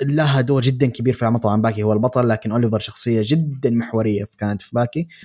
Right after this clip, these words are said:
فأرك السجن بشكل عام شيء جدا جميل،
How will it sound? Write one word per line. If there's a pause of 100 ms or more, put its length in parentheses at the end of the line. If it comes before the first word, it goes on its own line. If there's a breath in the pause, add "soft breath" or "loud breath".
(120)
فأرك
السجن
بشكل
عام
شيء
جدا
جميل،